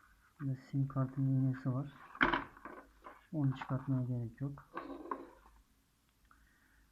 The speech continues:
Evet arkadaşlar, telefonumuzu görelim. Ha, ayrıca arkadaşlar, tabii ki Samsung'da telefonun kutusunun içinden kılıf ve ekran koruyucu çıkmıyor.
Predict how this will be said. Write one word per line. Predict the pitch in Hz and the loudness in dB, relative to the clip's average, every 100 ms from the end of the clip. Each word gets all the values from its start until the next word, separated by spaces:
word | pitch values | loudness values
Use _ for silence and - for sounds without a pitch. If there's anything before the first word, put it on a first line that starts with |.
| _ - 156 | _ -10 -2
Evet | 139 135 | 0 2
arkadaşlar, | 127 113 127 117 - 147 143 - | 0 0 -2 -2 -4 -8 -8 -4
telefonumuzu | 147 143 143 147 143 143 139 | 0 2 4 2 2 2 2
görelim. | 127 123 151 170 - - _ - | 4 4 2 0 -10 -20 _ -6
Ha, | 196 | 0
ayrıca | 180 156 156 160 | 4 6 8 6
arkadaşlar, | 156 156 156 143 156 143 | 4 4 2 4 2 2
tabii | 151 143 | 2 0
ki | 139 - | -2 0
Samsung'da | 143 139 143 139 156 156 - _ _ _ _ _ _ _ _ _ _ _ _ _ _ | 4 4 4 0 2 0 -2 _ _ _ _ _ _ _ _ _ _ _ _ _ _
telefonun | - 139 139 143 143 143 180 | 2 4 4 4 6 4 2
kutusunun | - - - - 147 139 | -6 -16 -4 2 4 4
içinden | 139 143 165 190 - - - _ | 4 4 4 0 -6 -20 -20 _
kılıf | - 151 151 151 - | 2 4 4 2 0
ve | 147 | 2
ekran | 143 147 139 | 4 4 6
koruyucu | 139 135 151 | 6 6 6
çıkmıyor. | 151 151 135 127 | 0 0 2 2